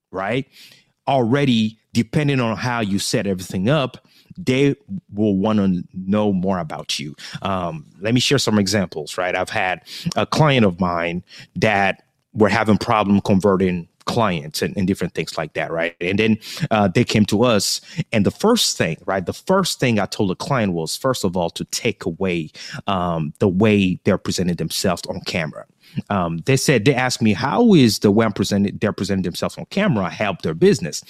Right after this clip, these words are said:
My response to them was, "Okay, today,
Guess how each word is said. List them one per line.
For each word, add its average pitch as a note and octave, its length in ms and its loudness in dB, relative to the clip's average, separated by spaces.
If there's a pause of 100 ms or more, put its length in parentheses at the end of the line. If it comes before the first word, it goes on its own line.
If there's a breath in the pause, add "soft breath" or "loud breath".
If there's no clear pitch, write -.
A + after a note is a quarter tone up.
(1040 loud breath)
My B2+ 120 2
response D#3 400 4
to C3+ 80 4
them A#2+ 220 4
was, G2 220 4
"Okay, D2+ 320 -4 (460)
today, C#3 640 0